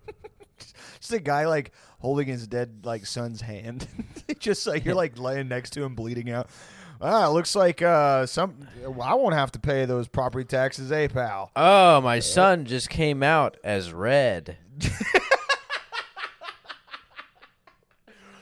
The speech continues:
Speaker 1: My, <laughs> oh, uh, looks like they added another color to the L G B T flag, eh, buddy?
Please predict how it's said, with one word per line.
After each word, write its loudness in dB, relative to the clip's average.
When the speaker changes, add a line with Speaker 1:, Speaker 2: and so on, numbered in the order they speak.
Speaker 1:
My, 0
<laughs> -2
oh, 6
uh, 6
looks 0
like 2
they 0
added 2
another 0
color 4
to -4
the 0
L 2
G -6
B -6
T -6
flag, -2
eh, 0
buddy? 0